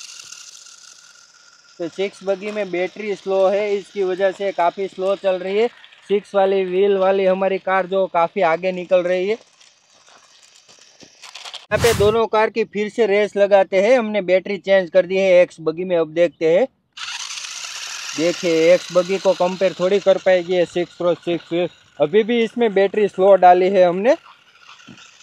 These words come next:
फ़ोर पॉइंट एट वोल्ट की बैटरी डाली है, इसमें आती है सेवन पॉइंट एट वोल्ट की बैटरी, तो इसमें आधा पावर है,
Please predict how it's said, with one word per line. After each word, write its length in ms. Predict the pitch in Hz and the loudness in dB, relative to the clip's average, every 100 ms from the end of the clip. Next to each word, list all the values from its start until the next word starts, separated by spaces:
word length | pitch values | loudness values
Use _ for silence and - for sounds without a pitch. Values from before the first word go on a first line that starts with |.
| - | 2
फ़ोर 180 | 202 240 | 4 6
पॉइंट 220 | 240 233 220 | 2 2 6
एट 200 | 233 220 | 4 6
वोल्ट 280 | 214 220 | 6 4
की 140 | 214 214 | 4 2
बैटरी 360 | 196 202 208 | 2 2 2
डाली 280 | 196 196 214 | 6 6 8
है, 100 | 254 | 6
इसमें 280 | 240 208 220 | 6 0 2
आती 220 | 202 196 220 | 2 4 2
है 100 | 208 | 2
सेवन 340 | 208 220 240 | 4 6 6
पॉइंट 240 | 226 233 208 | 4 0 2
एट 200 | 214 196 | 0 4
वोल्ट 240 | 196 185 | 4 4
की 120 | 175 165 | 0 0
बैटरी, 320 | 170 165 165 | 0 0 -2
तो 160 | 165 156 | -2 0
इसमें 340 | 170 180 220 | -2 -4 0
आधा 360 | 214 185 185 214 | 4 4 6 4
पावर 360 | 196 196 196 | 8 8 8
है, 140 | 180 | 4